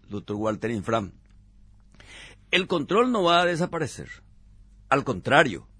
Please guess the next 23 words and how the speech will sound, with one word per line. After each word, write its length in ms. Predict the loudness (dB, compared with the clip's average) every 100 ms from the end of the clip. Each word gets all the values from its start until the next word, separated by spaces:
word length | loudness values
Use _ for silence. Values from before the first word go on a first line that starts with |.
| -18
lo 80 | -8
que 100 | -6
pasa 240 | -4 -4 -6
es 60 |
que 80 | -6
va 100 | -6
a 60 | -4
cambiar 380 | -4 -2 -4
probablemente 680 | -4 -4 -4 -4 -6 -6 -6
de 100 | -6
modalidad. 640 | -4 -4 -4 -4 -2 -4 -6 -16 -20 -18 -12
Y 120 | -8
tenemos 520 | -6 -6 -6 -8 -8 -8
este 300 | -8 -6 -8
inconveniente, 880 | -8 -6 -6 -6 -6 -6 -6 -8 -10
Oscar, 360 | -10 -8 -10
que 140 | -6 -6
es 60 |
bueno 280 | -4 -4 -4
que 100 | -6
la 100 | -6
gente 320 | -6 -8 -8
sepa. 500 | -8 -10 -12 -16 -20